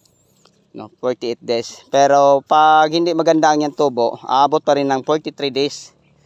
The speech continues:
no? Aabot pa rin siya ng forty-three days. Pero pag maganda lang yang tubo, kagaya nito, medyo maganda ng, ah, maganda-ganda ng konti, hindi masyadong maganda, ah,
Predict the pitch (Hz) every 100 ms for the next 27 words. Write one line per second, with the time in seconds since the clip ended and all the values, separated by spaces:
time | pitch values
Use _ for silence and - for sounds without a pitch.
0 | _ _ _ _ _ 123 131 _ _ _
1 | _ _ _ _ _ _ _ _ _ _
2 | _ _ _ _ 127 131 139 - 135 127
3 | 135 127 123 123 131 117 117 113 117 -
4 | - _ _ _ _ _ _ _ _ _
5 | _ _ _ _ 135 139 143 151 151 151
6 | 151 147 160 175 170 165 160 156 165 143
7 | 127 - _ 123 _ 127 131 143 151 160
8 | 123 127 _ 123 120 117 123 120 131 135
9 | 135 139 135 - 123 120 120 117 123 123
10 | 139 135 135 143 156 151 139 135 147 _
11 | _ _ _ _ 127 123 123 135 131 131
12 | 135 135 131 117 123 _ _ _ _ _
13 | _ _ 123 120 123